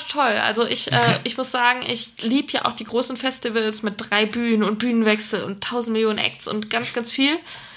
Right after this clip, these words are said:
Speaker 1: Aber es tut auch mal gut, einfach so ein bisschen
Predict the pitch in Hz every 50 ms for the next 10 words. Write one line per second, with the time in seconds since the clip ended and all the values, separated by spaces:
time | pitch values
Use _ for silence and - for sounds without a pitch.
0 | - - - - - _ - 220 233 254 247 - - - 294 - - - 240 247
1 | 247 247 233 233 262 285 - - - - 233 226 - 240 226 - 226 214 262 -
2 | - - 262 254 240 240 247 233